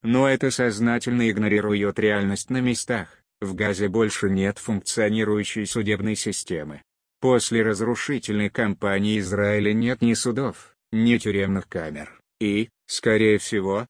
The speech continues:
нет выживших судей или прокуроров.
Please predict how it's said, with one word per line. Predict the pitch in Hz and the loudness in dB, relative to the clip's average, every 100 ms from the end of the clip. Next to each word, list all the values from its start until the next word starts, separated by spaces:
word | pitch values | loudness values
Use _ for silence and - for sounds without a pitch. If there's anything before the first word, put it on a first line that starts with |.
| _ 117 | _ -2
нет | 120 127 120 131 | 2 2 2 0
выживших | 147 113 123 - 110 - | -6 -2 -2 -2 -6 -4
судей | 113 104 143 147 | -4 -2 -2 0
или | 147 | -2
прокуроров. | - 110 120 90 78 - - - | -2 -2 -2 -4 -8 -12 -16 -20